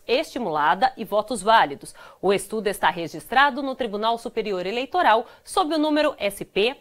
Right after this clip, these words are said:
zero três um oito meia barra dois mil e vinte e quatro. Vamos acompanhar. Vamos para a pesquisa estimulada. Irineu Marreto, do P S D,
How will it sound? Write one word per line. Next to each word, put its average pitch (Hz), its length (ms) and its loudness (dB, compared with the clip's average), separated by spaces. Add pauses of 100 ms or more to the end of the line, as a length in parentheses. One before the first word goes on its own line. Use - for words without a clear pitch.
(160)
zero 294 360 0
três 202 320 -4
um 170 80 -6
oito 170 240 -4
meia 269 340 0
barra 262 400 2
dois 233 240 -4
mil 262 140 -4
e - 20 -6
vinte 240 160 -8
e - 40 -20
quatro. 185 380 -2 (220)
Vamos 165 220 -6
acompanhar. 180 560 -4 (1800)
Vamos 311 380 2
para 320 180 6
a 311 60 2
pesquisa 269 640 2
estimulada. 254 880 2 (460)
Irineu 320 400 2
Marreto, 254 720 0
do 190 180 -4
P - 400 -2
S 208 360 0
D, 202 340 -2